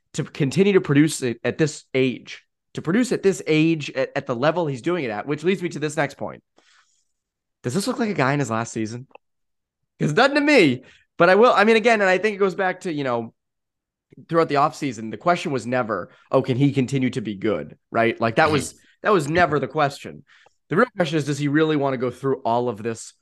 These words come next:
Speaker 1: all over again? Um, and I think that's gonna be the question again next offseason.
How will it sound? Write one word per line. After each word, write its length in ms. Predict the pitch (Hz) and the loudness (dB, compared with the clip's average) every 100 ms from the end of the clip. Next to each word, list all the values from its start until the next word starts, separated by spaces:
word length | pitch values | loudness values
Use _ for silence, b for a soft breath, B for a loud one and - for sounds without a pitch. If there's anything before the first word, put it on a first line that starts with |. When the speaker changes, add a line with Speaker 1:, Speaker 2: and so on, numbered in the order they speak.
| _ _ _ | _ _ _
Speaker 1:
all 240 | 120 123 123 | 2 4 6
over 320 | 127 110 98 | 4 2 -2
again? 440 | 92 76 67 - b b b b - | -4 -8 -10 -18 b b b b 0
Um, 480 | 120 104 95 90 87 | 4 4 2 0 -4
and 120 | 127 160 | 0 2
I 20 | |
think 120 | 165 | 2
that's 140 | 151 | 2
gonna 120 | - 143 | 0 -2
be 60 | |
the 60 | 131 | -2
question 300 | 139 - 120 | -2 -4 -6
again 300 | 110 123 117 | -4 -2 -2
next 280 | 113 - - | -6 -8 0
offseason. 720 | 247 262 - 117 101 104 113 | 0 0 -6 -8 -6 -6 -8